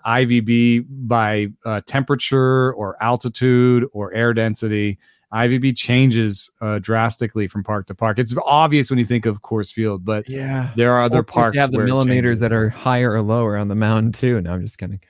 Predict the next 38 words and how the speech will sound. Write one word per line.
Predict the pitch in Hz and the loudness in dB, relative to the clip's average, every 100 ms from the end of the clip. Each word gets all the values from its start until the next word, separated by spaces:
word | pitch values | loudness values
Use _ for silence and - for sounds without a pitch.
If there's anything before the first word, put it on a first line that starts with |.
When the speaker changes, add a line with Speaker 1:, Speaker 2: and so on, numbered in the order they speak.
| _ _ _ - | _ _ _ -6
Speaker 2:
Uh, | 127 120 127 - | 0 4 4 4
<laughs> | |
Speaker 1:
Bryce | 175 190 | 4 4
Elder, | - 185 208 160 | 4 4 6 4
like, | 131 110 | 4 0
popped | 123 123 120 | 0 0 0
a | 117 | 0
little | 120 120 | 2 2
bit, | 113 107 | 0 0
so | 123 | 0
I | 123 | 0
was | 117 | 2
wondering, | 139 156 147 135 123 | 0 2 2 2 0
you | 139 | 0
know, | 127 120 | 0 2
you | |
Speaker 2:
Really? | 117 135 | 4 4
Speaker 1:
know, | 135 | 4
one | 120 131 180 | 2 2 0
of | 139 | 2
the | 131 123 | 0 0
highest | - 131 139 131 135 | -2 0 2 0 -2
altitude | 127 123 117 120 | -4 -4 -4 -4
parks | 113 123 127 - - _ _ 117 | 0 0 0 -2 -6 _ _ -4
in | 131 | -2
the | 120 | 2
big | 123 117 | 0 2
leagues, | 117 110 - | 0 -2 -2
other | 120 139 127 | 0 2 0
than | 110 | 0
Coors | 110 113 107 | -2 -4 -4
Field, | 117 113 | -2 -2
is | 107 107 | -2 -8
Atlanta. | 113 143 143 85 - _ _ _ _ - | -6 -4 -4 -10 -16 _ _ _ _ -8
Speaker 2:
Is | 117 | -4
that | 214 120 | -4 -4
right? | 131 226 349 - - _ _ | -4 -2 -4 -6 -18 _ _
Speaker 1:
Mm-hmm. | - 110 117 | -6 -4 -2